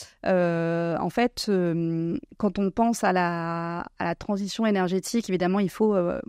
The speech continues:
beaucoup plus de, de, de métaux et c'est absolument nécessaire pour, euh, pour le climat. Euh, et donc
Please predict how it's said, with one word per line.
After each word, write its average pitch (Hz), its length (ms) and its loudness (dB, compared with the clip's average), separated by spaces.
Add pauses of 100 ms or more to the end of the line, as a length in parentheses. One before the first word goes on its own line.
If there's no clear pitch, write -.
(360)
beaucoup 190 260 -6
plus 214 220 0
de, 185 180 8
de, 175 260 2
de 180 120 -2
métaux 208 320 2
et 233 80 4
c'est 196 160 0
absolument 220 580 2
nécessaire 208 440 2 (120)
pour, 220 240 0
euh, 185 80 4
pour 180 180 -2
le 175 80 0
climat. 185 300 2 (520)
Euh, 170 640 2
et 202 100 4
donc 240 160 2